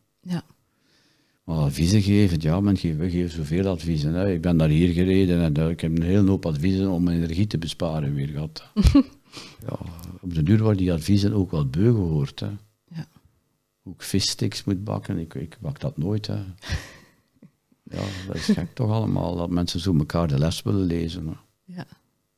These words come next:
Speaker 1: Welke staat zou dat zijn?
Speaker 2: Dat is vechten, hè.
Speaker 1: Ja. Ja.
Speaker 2: Omdat ik zoek naar muziek die mij ontspant en ik vind het dan niet, hè. Maar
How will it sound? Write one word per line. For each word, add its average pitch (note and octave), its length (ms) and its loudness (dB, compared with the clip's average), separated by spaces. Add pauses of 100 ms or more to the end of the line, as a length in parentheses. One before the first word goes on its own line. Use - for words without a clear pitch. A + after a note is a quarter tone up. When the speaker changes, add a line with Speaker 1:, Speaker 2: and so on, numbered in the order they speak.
(100)
Speaker 1:
Welke E3+ 200 -8
staat E3+ 280 -4
zou D#3 160 -2
dat E3+ 140 -4
zijn? A3 280 -4 (1300)
Speaker 2:
Dat D2 140 2
is - 60 2
vechten, G2+ 400 2
hè. A2 360 4
Speaker 1:
Ja. F3 140 -2 (1600)
Ja. D3+ 280 -12
Speaker 2:
Omdat F#2+ 240 6
ik E2+ 160 2
zoek B2 220 4
naar G2+ 160 2
muziek F2 360 4
die G#2 120 6
mij F#2+ 160 6
ontspant G#2 500 2
en F#2 100 2
ik F2+ 100 -4
vind A#2+ 220 0
het - 140 -4
dan F#2+ 160 0
niet, E2 240 0
hè. F2+ 100 -2
Maar F#2 140 -4